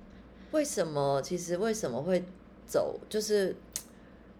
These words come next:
有时候就会觉得说不要，我觉得是不要迷信，可是其实是相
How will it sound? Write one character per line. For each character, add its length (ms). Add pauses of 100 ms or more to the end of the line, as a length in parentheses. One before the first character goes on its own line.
(260)
有 160
时 140
候 100
就 100
会 80
觉 120
得 80
说 240
不 120
要， 300
我 100
觉 160
得 140
是 200
不 200
要 220
迷 260
信， 340
可 140
是 140
其 180
实 80
是 180
相 240